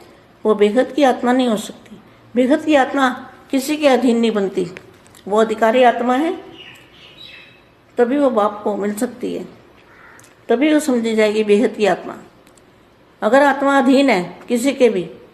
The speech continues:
मान शान के, अपनी कुर्सी के अधीन, किसी मनुष्य आत्मा के अधीन, किसी गुरु गोसाई के अधीन,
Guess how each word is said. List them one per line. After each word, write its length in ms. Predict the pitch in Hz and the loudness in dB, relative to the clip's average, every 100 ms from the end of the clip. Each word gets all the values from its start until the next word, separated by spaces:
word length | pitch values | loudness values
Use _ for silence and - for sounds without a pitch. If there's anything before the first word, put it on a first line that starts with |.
| _ _ 185 | _ _ -2
मान 300 | 214 233 233 | 0 0 0
शान 300 | 247 247 214 | 0 -2 -2
के, 200 | 220 190 - - - _ _ _ _ _ - | -2 -4 -8 -18 -20 _ _ _ _ _ -8
अपनी 260 | - 226 226 | -6 -2 -4
कुर्सी 400 | 233 233 262 247 | -2 -2 -2 0
के 100 | 233 | -2
अधीन, 420 | 220 208 208 190 190 - - _ _ _ _ _ _ _ _ _ _ _ _ _ _ _ - - _ - | 0 -2 -2 -4 -10 -20 -20 _ _ _ _ _ _ _ _ _ _ _ _ _ _ _ -20 -20 _ -12
किसी 260 | 220 240 233 | -6 -2 -2
मनुष्य 360 | 233 247 254 | 0 0 0
आत्मा 300 | 214 208 226 | -2 -2 -4
के 140 | 220 220 | 0 0
अधीन, 380 | 202 208 190 190 - _ _ _ _ - _ - | 0 -2 -4 -10 -18 _ _ _ _ -20 _ -10
किसी 220 | 233 233 | -6 -4
गुरु 260 | 196 226 233 | -2 -2 0
गोसाई 420 | 220 220 214 220 | -2 0 0 -2
के 200 | 220 214 | 0 0
अधीन, 460 | 208 202 202 190 | 0 -2 -6 -8